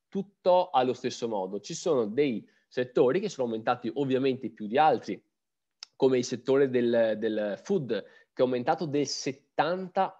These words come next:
per cento rispetto all'anno precedente. L'informatica elettronica ha visto un più venti per cento rispetto all'anno precedente, l'abbigliamento un più ventidue per cento,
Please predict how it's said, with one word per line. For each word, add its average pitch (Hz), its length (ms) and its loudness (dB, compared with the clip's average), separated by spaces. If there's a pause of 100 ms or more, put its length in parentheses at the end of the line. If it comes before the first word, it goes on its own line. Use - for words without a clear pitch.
(140)
per 127 200 -2
cento 110 720 -4
rispetto 120 720 -6
all'anno 98 360 -4
precedente. 90 720 -14 (420)
L'informatica 160 600 0
elettronica 165 540 2
ha - 20 4
visto 147 340 -2
un 117 200 -4
più 175 260 -4
venti 123 320 2
per 110 160 -4
cento 151 380 -4
rispetto 104 400 -6
all'anno 95 240 -4
precedente, 92 580 -12
l'abbigliamento 135 920 -4
un 117 280 -6
più 127 200 -6
ventidue 113 320 -4
per 117 160 -6
cento, 107 500 -6